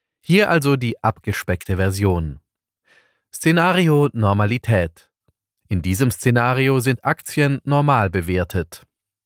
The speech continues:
Szenario Eigenmittelknappheit. Hier liegt der Kurs des M S C I World Index mindestens zwanzig Prozent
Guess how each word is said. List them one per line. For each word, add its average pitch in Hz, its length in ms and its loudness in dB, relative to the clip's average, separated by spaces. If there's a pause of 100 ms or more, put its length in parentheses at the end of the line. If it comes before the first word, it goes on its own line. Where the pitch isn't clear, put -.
(140)
Szenario 127 800 0
Eigenmittelknappheit. 90 1300 -4 (420)
Hier 190 320 0
liegt 165 240 0
der 131 80 2
Kurs 147 380 0
des 117 180 -2
M 107 160 0
S 107 140 -2
C 104 140 -2
I 90 120 2
World 95 300 2
Index 127 680 -2
mindestens 156 600 -2
zwanzig 160 480 -4
Prozent 131 480 -2